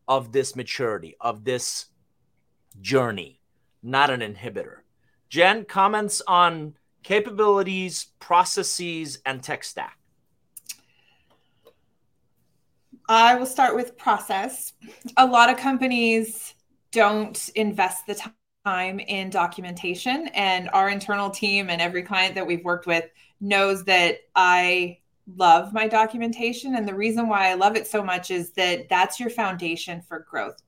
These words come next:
Speaker 2: Your, that's your understanding of how everything is connected,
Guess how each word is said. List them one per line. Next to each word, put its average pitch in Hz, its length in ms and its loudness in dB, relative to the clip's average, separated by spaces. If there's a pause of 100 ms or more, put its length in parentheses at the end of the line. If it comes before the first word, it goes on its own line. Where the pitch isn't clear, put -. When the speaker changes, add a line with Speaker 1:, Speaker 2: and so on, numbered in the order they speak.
Speaker 2:
Your, 185 220 -4
that's 180 300 0
your 226 140 -2
understanding 190 680 -4
of 175 120 -6
how 180 320 2
everything 175 440 -4
is 175 120 -10
connected, 160 680 -8